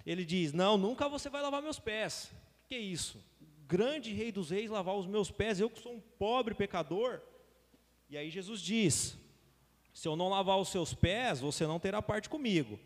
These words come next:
né? Então aí Pedro já começa a entender que tem alguma coisa, algo, algo, Jesus tá querendo algo, né? Então ele quer ir além agora. "Não, então, Senhor, lava tudo, lava minha cabeça, me dá um banho", né?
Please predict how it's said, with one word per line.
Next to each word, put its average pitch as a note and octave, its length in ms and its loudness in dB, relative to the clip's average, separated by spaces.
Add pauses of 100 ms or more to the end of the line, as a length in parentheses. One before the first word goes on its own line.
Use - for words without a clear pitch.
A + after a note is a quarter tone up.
(240)
né? D#3 220 -2
Então E3+ 180 2
aí F3+ 160 2
Pedro G3+ 260 0
já G3+ 120 -2
começa F#3+ 380 -4
a G#3 40 -6
entender F#3+ 360 -2
que - 80 -16
tem G3 120 -4
alguma G3 240 -8
coisa, G3+ 460 -6 (720)
algo, D3 280 -8
algo, D3 200 -4
Jesus D#3 240 -4
tá F#3 120 0
querendo G3 320 -6
algo, F3 420 2
né? D3 160 2
Então G3 380 0
ele G#3+ 100 0
quer G#3 140 -4
ir A3+ 60 -2
além G#3+ 260 -4
agora. A#2+ 440 -8 (140)
"Não, G3 380 10
então, G#3 420 4
Senhor, F#3+ 220 0
lava G3 240 2
tudo, G3+ 280 -10
lava D3+ 200 2
minha G#3+ 100 -6
cabeça, E3+ 760 -4
me C3 80 -12
dá D3 80 -10
um G#3+ 100 -16 (100)
banho", D#3+ 320 -14 (360)
né? D#3 200 -4